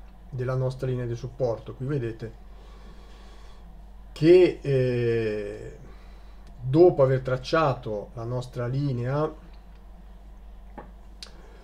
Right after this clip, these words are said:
eh, praticamente non ci sono state, a parte un'occasione, chiusure settimanali al di sotto del supporto. Quindi questa linea secondo me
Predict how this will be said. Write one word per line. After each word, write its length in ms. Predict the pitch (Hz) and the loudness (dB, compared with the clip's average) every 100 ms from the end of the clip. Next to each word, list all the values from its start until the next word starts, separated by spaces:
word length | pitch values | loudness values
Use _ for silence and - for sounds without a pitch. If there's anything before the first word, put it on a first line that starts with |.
| - - | -18 -6
eh, 680 | 143 123 120 117 113 110 110 | 0 2 2 2 0 -4 -4
praticamente 800 | 143 147 147 180 139 123 120 127 | 0 2 4 4 4 2 0 0
non 300 | 123 139 147 | 2 4 2
ci 80 | 135 | 0
sono 340 | - 151 127 | 0 2 2
state, 500 | 117 - 139 127 127 | 0 2 4 4 0
a 40 | 117 | -4
parte 360 | - 127 123 | -2 -2 -2
un'occasione, 680 | 120 117 120 147 123 107 107 | -4 -4 -2 -2 -2 -4 -6
chiusure 280 | 110 123 120 | -8 -4 -4
settimanali 680 | 117 123 135 135 110 104 107 | -4 -6 -4 -2 -4 -8 -10
al 140 | 120 | -8
di 120 | 120 131 | -6 -4
sotto 340 | - 117 - | -6 -8 -8
del 140 | 110 | -8
supporto. 560 | 107 113 - 110 117 117 | -8 -12 -12 -14 -14 -14
Quindi 320 | 127 127 113 | -6 -6 -4
questa 320 | - 160 - | -2 -2 2
linea 240 | 131 143 110 | 2 2 -2
secondo 320 | 117 117 117 | -4 -6 -4
me 200 | 131 117 | -4 -6